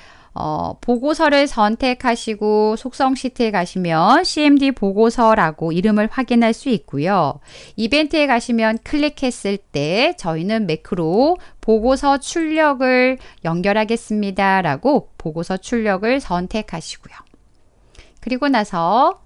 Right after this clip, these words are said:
음, 저장하시고 그다음에, 어, 폼 보기 가셔가지고 이제 씨앗 코드가 동일한 내용 여기다 입력하시고요. 그다음에 보고서 클릭하시면, 음, 에이 공공칠칠에 해당한,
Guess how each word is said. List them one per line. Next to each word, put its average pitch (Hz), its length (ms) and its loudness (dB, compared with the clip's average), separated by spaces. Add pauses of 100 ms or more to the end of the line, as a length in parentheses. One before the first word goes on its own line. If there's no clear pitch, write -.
음, 196 460 -8
저장하시고 233 1200 -4 (380)
그다음에, 156 500 -6 (160)
어, 151 260 -8
폼 269 200 -2
보기 240 280 -2
가셔가지고 175 920 -4 (520)
이제 185 240 -2
씨앗 359 320 2
코드가 294 720 4 (340)
동일한 262 460 6
내용 202 320 2
여기다 180 200 -4
입력하시고요. 226 1080 -2
그다음에 180 460 -6
보고서 214 400 -4
클릭하시면, 214 1080 -4 (540)
음, 196 440 -4
에이 302 340 2 (340)
공공칠칠에 262 800 0
해당한, 294 800 2